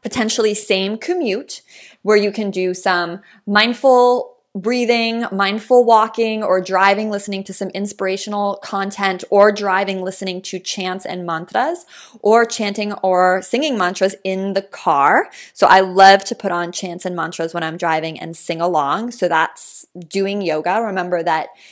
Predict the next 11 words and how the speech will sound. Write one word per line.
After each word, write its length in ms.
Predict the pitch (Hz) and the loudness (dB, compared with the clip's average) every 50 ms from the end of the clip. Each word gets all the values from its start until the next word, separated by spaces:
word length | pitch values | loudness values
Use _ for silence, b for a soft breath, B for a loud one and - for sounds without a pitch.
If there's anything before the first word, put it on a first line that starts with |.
| b b b b b - | b b b b b 0
the 160 | 190 185 180 | 2 2 2
roof 200 | 175 202 214 214 | 2 0 -2 -2
of 100 | 240 214 | -2 -2
your 140 | 208 190 180 | -2 -2 -2
mouth 360 | 180 165 151 - 285 440 - | 0 0 0 2 0 0 -2
has 140 | 330 240 202 | -4 -2 -2
over 180 | 185 170 175 | 0 0 0
forty 380 | 175 175 - 180 175 170 180 196 | -2 0 0 2 2 2 2 -2
thousand 640 | 190 - - 156 160 175 196 190 202 196 202 202 202 - | -2 0 2 2 2 2 0 -2 -4 -4 -4 -4 -6 -8
nadis, 800 | 185 180 175 175 160 151 165 170 190 202 214 269 320 349 - - - | -8 -6 -4 -2 0 2 2 0 0 -2 -4 -4 -4 -4 -4 -6 -6
uh, 320 | 196 190 185 180 170 170 | -6 -6 -4 -4 -4 -4